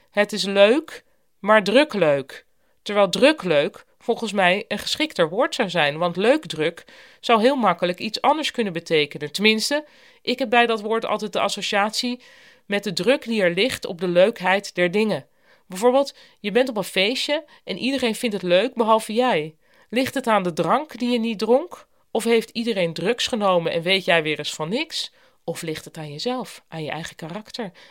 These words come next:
Waarom kun jij dit feestje niet gewoon leuk vinden en andere mensen wel?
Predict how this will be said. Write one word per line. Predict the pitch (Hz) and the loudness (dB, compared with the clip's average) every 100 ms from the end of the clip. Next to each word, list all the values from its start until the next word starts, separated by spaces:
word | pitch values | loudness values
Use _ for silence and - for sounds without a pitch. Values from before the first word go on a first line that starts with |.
| - | -6
Waarom | 160 160 160 | -2 -2 -2
kun | 175 | -4
jij | 165 165 | -2 -2
dit | 160 - | -2 -4
feestje | 175 175 - | -4 -2 -2
niet | 170 156 | -6 -8
gewoon | - 156 156 | -4 -2 0
leuk | 165 254 254 | 0 0 -4
vinden | 277 240 170 | -6 -4 -6
en | - | -4
andere | 175 175 165 | -4 -2 -2
mensen | 156 151 151 170 | -4 -6 -6 -4
wel? | 175 247 220 | -2 0 -2